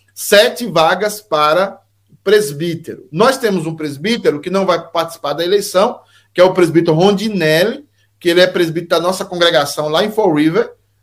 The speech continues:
aonde o pastor Leandro está trabalhando e envolvendo lá,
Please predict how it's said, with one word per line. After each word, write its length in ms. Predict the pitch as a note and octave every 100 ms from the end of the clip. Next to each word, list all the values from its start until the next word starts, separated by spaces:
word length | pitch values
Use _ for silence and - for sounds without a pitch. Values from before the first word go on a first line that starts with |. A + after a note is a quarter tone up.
| -
aonde 340 | D3 D#3+ E3+
o 60 | F3
pastor 380 | - - - E3+
Leandro 360 | D#3 D#3+ C#3+
está 580 | C3+ - D3+ D3+ C3+ - _ _
trabalhando 840 | - D3 C#3+ B2+ C#3+ F#3+ G3 D3 C3
e 220 | B2 B2+
envolvendo 500 | C3 D#3+ C3 C#3 E3
lá, 380 | G3+ D#3 A3+